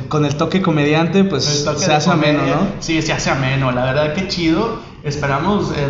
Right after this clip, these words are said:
Speaker 2: retomar algo, aunque tú en Cancún y yo aquí,
Speaker 1: Sí,
Speaker 2: pero
Speaker 1: pues,
Speaker 2: <laughs>
Speaker 1: próximamente voy a estar en Cancún, pero,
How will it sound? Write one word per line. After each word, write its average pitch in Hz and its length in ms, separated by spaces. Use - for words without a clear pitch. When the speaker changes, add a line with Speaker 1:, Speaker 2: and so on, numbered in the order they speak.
Speaker 2:
retomar 135 380
algo, 185 260
aunque 131 500
tú 147 80
en 170 80
Cancún 165 360
y 156 80
yo 160 80
aquí, 190 400
Speaker 1:
Sí, 156 240
Speaker 2:
pero 165 240
Speaker 1:
pues, 151 240
Speaker 2:
<laughs> - 40
Speaker 1:
próximamente 160 560
voy 160 100
a - 20
estar 156 200
en 156 120
Cancún, 143 480
pero, 139 580